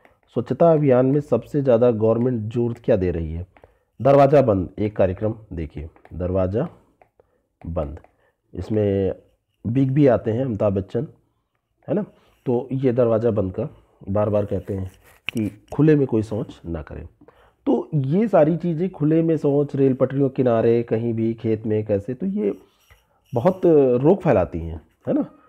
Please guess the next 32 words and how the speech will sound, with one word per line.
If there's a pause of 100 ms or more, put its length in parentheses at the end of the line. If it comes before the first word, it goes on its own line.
(420)
और
विद्या
बालन
जी
का
आपने
एक
ऐड
देखा
होगा
मच्छियों
को, (120)
मक्खियों
को
समझाते
हुए, (260)
मक्खियों
से
वो
कह
रही
हैं
कि (1400)
इन्हीं
को
समझा
दें
क्योंकि
लोग
तो
मानेंगे
नहीं,